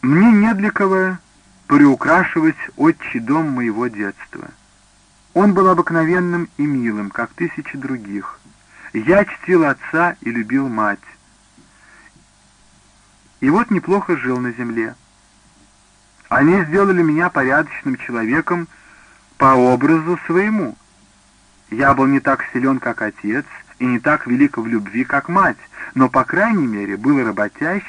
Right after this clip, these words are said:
и честен, чувствителен и до известной степени тщеславен. И это тщеславие, конечно, наследие матушкиной живости.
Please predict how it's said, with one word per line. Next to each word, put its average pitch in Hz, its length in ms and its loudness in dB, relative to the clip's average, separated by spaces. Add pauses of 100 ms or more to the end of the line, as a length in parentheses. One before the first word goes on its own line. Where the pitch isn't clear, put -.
(140)
и 185 120 -6 (140)
честен, 127 540 -4 (360)
чувствителен 143 920 0 (320)
и 131 100 2
до 151 160 6
известной 185 500 0
степени 190 460 -2
тщеславен. 110 800 -4 (400)
И 143 60 0
это 147 220 -2
тщеславие, 165 520 0
конечно, 120 640 -4 (300)
наследие 135 720 4
матушкиной 139 720 0
живости. 113 720 -2